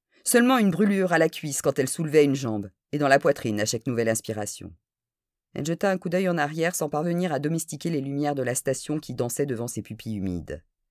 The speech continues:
Deux cents mètres, peut-être un peu plus, la séparaient encore de la sapinière qui masquait le chalet. Personne ne songeait à contester à Martens le statut d'athlète. Aucun membre de la brigade n'aurait pu suivre son jogging quotidien dans les allées du bois de Boulogne,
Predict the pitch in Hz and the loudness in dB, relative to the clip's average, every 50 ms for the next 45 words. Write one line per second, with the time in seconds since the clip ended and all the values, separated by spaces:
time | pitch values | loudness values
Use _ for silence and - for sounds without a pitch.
0 | _ _ _ _ _ _ _ _ _ 151 139 165 175 165 - - 139 123 113 110 | _ _ _ _ _ _ _ _ _ -10 -6 -6 -6 -6 -6 -8 -8 -8 -8 -10
1 | 95 - _ - _ _ _ _ _ _ _ _ - 143 - 139 139 - 147 139 | -12 -16 _ -20 _ _ _ _ _ _ _ _ -8 -2 -2 -2 -2 -2 -6 -4
2 | - 147 - - - 85 85 - - - _ _ - 160 160 151 - - 180 - | -4 -6 -8 -8 -14 -14 -14 -14 -16 -20 _ _ -2 0 0 0 0 -2 0 0
3 | 185 170 180 156 - - 156 160 - - 175 175 156 156 139 131 131 - 143 131 | 0 0 0 -2 -2 -2 -4 -2 2 2 2 2 2 0 0 0 0 0 -2 -4
4 | - - 147 135 120 120 123 123 - - 123 113 113 - - - 98 - - - | -4 -4 -6 -4 -4 -4 -4 -6 -8 -8 -6 -4 -4 -4 -4 -4 -6 -6 -6 -6
5 | 92 80 78 80 87 - _ _ _ _ _ _ _ _ _ _ _ _ _ _ | -6 -6 -8 -10 -14 -18 _ _ _ _ _ _ _ _ _ _ _ _ _ _
6 | _ _ - - 226 233 - 277 254 226 170 170 - 208 208 196 233 190 147 - | _ _ -2 0 0 2 4 4 4 2 2 0 -2 -2 0 2 4 4 2 2
7 | 170 175 - 185 175 - - 226 208 160 120 127 135 - - - 156 165 180 - | 0 -4 -2 -2 -4 -2 0 0 2 2 2 0 -2 -4 -2 -2 -2 -2 -2 -2
8 | - 165 123 - - - 143 135 - - 143 120 110 104 - - 95 90 87 _ | -4 -4 -6 -4 -2 -2 -4 -2 -4 -4 -2 -2 -2 -2 -4 -8 -8 -8 -8 _
9 | _ - - - _ _ _ _ _ _ - - 277 269 - 277 269 247 247 277 | _ -20 -20 -20 _ _ _ _ _ _ 4 4 4 6 8 6 6 6 6 4
10 | 285 262 196 147 147 147 147 139 143 135 - 151 165 175 185 190 208 202 190 160 | 4 4 4 4 4 4 4 4 4 4 2 2 2 2 2 2 2 2 2 2
11 | 139 143 135 - - 165 - - 208 214 208 - - 139 123 139 165 170 170 185 | 2 0 0 -2 -4 -8 -8 -4 -4 -4 -2 0 0 0 0 0 0 0 0 0
12 | 185 180 - 170 143 - 165 151 151 175 185 190 147 127 123 117 135 147 143 160 | 0 0 -2 -4 -6 -6 -6 -4 0 0 0 2 0 0 -2 0 0 0 0 0
13 | 170 143 120 113 113 139 127 131 131 117 123 107 107 110 117 127 135 139 | -4 -6 -6 -2 2 2 2 2 0 -6 -2 2 2 2 2 0 -4 -8